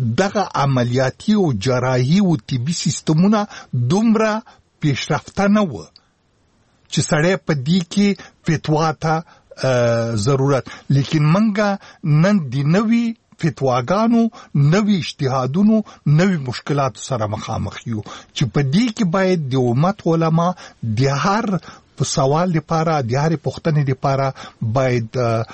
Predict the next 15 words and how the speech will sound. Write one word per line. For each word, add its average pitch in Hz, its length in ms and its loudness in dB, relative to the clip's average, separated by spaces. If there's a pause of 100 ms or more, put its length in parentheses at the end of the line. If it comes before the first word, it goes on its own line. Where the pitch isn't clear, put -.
(180)
اه، 107 760 0
نوي 127 720 0
جوابونه 123 560 2
پیدا 180 360 0
کړي 185 280 -2 (320)
او 135 140 2
د 117 120 -6
امت 143 440 2 (500)
او 131 200 0
د 110 120 -4 (440)
اسلامي 131 520 0
امت 156 560 0 (180)
خلکو 180 500 -2
ته 196 260 -2 (280)
یو 135 360 2